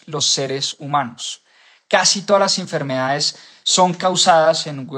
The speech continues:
según el doctor Jaramillo, por inflamación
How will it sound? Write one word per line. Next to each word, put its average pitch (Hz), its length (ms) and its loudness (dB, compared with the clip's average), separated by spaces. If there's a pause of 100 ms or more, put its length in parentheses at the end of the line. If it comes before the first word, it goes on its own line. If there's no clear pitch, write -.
(120)
según 135 320 -10
el 147 80 -10
doctor 147 320 -6
Jaramillo, 143 500 -4 (640)
por 185 340 4
inflamación 139 1200 -2